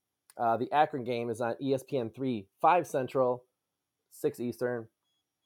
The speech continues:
Um, but it's a full slate today. It's almost like a college football Saturday. We have Ball State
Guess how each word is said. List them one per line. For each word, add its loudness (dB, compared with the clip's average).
Um, -2
but 6
it's 4
a 6
full 2
slate 2
today. 2
It's 2
almost 4
like -2
a -6
college 6
football 2
Saturday. 2
We -4
have 2
Ball 4
State -2